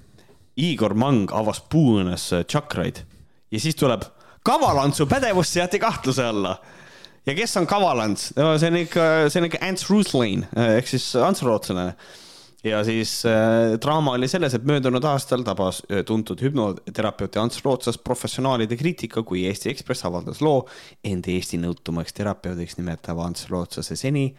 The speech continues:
varjatud jahmatav pool. Kahtluse alla seati, kas tal on ikka pädevust teatud konditsioonidega töötada. Et kirjutada raamatumüügirekordeid purustav Ants Rootsase fenomenist põhjalik lugu, otsustas ajakirjanik osaleda tema webinaril. Hüpnotisöör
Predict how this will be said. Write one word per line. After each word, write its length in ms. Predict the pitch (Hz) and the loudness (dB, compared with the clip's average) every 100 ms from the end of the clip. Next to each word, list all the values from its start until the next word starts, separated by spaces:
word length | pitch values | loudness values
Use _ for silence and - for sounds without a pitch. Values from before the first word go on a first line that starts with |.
| - _ | -18 _
varjatud 520 | 85 92 85 95 87 | -4 -4 -4 -6 -4
jahmatav 460 | 82 85 - 82 85 | -4 -4 -6 -10 -6
pool. 300 | 85 82 90 - - - - | -6 -6 -10 -18 -20 -20 -6
Kahtluse 440 | 147 151 120 110 | -4 -2 -2 0
alla 100 | 101 98 | 0 0
seati, 360 | 180 - 208 | 0 -2 -4
kas 240 | - 107 - | -4 -6 -4
tal 300 | 110 101 92 | -2 0 2
on 220 | 147 120 | 2 2
ikka 180 | - - | -2 -4
pädevust 400 | 120 123 104 - | -2 -2 -4 -4
teatud 320 | 98 92 87 | -4 -4 -8
konditsioonidega 800 | - 87 85 110 90 80 78 87 | -4 -6 -4 -2 -2 -4 -6 -4
töötada. 500 | 220 185 - 98 101 - - - - - - - - | -2 -2 -2 -2 -2 -4 -18 -18 -18 -18 -20 -8 -6
Et 160 | 165 | -4
kirjutada 540 | 208 185 - 139 131 117 | -2 -2 0 0 2 2
raamatumüügirekordeid 1040 | 127 170 147 - 127 113 127 - 110 107 | 2 2 0 2 0 0 -2 -2 -2 -2
purustav 380 | - 127 110 113 | 0 -2 0 0
Ants 160 | 123 123 | 0 0
Rootsase 400 | 123 117 - 104 | 0 0 0 -2
fenomenist 440 | 98 139 107 101 - | 0 0 2 -2 0
põhjalik 360 | 143 123 107 - | 2 2 0 0
lugu, 220 | 185 131 | 2 2
otsustas 340 | 113 - 104 131 | 0 -2 -4 0
ajakirjanik 520 | 143 104 101 98 95 | 0 2 0 -2 0
osaleda 380 | 117 113 98 87 | 0 0 0 -2
tema 220 | 82 87 | -4 -4
webinaril. 560 | 98 180 131 98 92 87 - - | -4 -2 0 0 -2 -6 -12 -14
Hüpnotisöör 720 | 113 98 90 87 143 143 107 | -8 -4 -4 -2 0 2 0